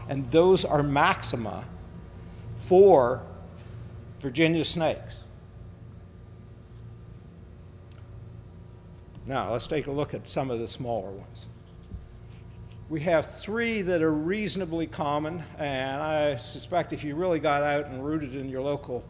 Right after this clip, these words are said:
woodlot or something like this, you may find these. Well, at least you'd find the top two. This is called the,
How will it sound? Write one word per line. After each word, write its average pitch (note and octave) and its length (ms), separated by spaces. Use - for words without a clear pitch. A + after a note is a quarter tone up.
woodlot C#3+ 520
or B2+ 60
something D3 360
like B2 220
this, C3+ 240
you B2+ 120
may C#3+ 360
find B2+ 360
these. F#2+ 380
Well, C3+ 180
at C3+ 100
least E3 220
you'd C#3+ 140
find C#3+ 380
the A#2+ 40
top B2 320
two. G2+ 240
This E3+ 200
is D#3+ 100
called D3+ 360
the, C#3 140